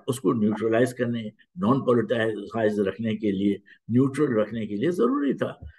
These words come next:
तो ये यहाँ हुआ और हमने respect भी मिली। वही police officer जिनको आप डरते हैं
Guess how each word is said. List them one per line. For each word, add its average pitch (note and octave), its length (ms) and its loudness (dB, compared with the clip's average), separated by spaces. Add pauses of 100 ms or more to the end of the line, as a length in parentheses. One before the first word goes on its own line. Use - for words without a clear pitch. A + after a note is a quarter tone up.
(220)
तो F2 160 -4
ये B2+ 180 2
यहाँ B2+ 320 4
हुआ B2 200 2
और - 120 -4
हमने G3+ 260 0
respect G#3 340 -2
भी G3+ 120 -4
मिली। F#2 340 -6 (320)
वही F3 160 6
police F3+ 360 2
officer D3 420 0
जिनको B2 420 -4
आप G2+ 460 -4
डरते G2+ 300 0
हैं B2+ 320 0